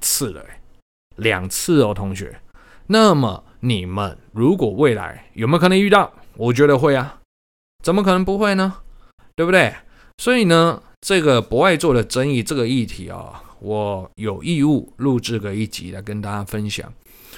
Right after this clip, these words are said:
啊，那我们又举个例子啊，以上是我的嘛，像日本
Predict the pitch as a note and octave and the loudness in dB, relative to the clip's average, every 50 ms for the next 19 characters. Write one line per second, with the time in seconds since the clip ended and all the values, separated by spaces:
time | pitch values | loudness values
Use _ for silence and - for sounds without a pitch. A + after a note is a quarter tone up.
0 | - - - - F#2+ F2+ - - - - - - - - E3 F3 E3 D3 C#3+ D3 | -20 -12 -8 -6 -6 -6 -8 -12 -20 -20 -20 -20 -6 0 2 4 4 4 4 4
1 | E3 F3 D#3 - - G#2+ G2 F#2 G#2+ A2 C3 C3 A2+ F#2+ - D2 - - - - | 4 2 2 0 -6 -10 -8 -6 -4 -2 -2 -2 -2 -4 -8 -14 -16 -16 -18 -18
2 | - - - _ _ _ A2+ A#2 A#2+ A#2+ B2 F3 D#3+ D3 E3 C#3+ A2 F2+ - D2 | -20 -20 -20 _ _ _ -4 -2 0 0 0 0 0 0 0 -2 -2 -4 -6 -10
3 | D2 D#2 - - - - - _ _ - - - - - - - A3+ A3 A3+ B3+ | -16 -16 -18 -20 -20 -20 -20 _ _ -20 -20 -20 -20 -4 0 2 4 4 6 6
4 | A#3 D#3 A2+ - - | 6 4 4 0 -8